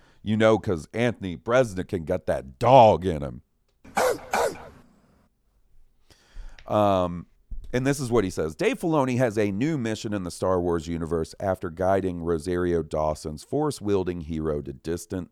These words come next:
celestial realms in the first season of Ahsoka. The writer, producer, director who started out working alongside George Lucas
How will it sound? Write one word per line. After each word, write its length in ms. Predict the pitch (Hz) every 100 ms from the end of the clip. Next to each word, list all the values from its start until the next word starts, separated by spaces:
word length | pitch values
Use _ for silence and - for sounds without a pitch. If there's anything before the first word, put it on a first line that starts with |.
| -
celestial 800 | - 71 71 73 - 80 76 71
realms 680 | 69 117 95 80 76 76 - _ _ _ _ _ -
in 80 |
the 80 | 87
first 280 | - 85 80
season 300 | 80 73 71
of 80 | 67
Ahsoka. 580 | 67 - 87 85 73 65 - _ - _
The 80 | 101
writer, 360 | 95 110 147
producer, 500 | 151 143 120 120 147
director 480 | 117 107 95 85 98
who 120 | 87
started 380 | 95 - 92 101
out 200 | 101 92
working 380 | 73 92 87 87
alongside 680 | 85 85 87 87 - 80 78
George 320 | 87 82 73
Lucas 500 | 113 147 139 101 -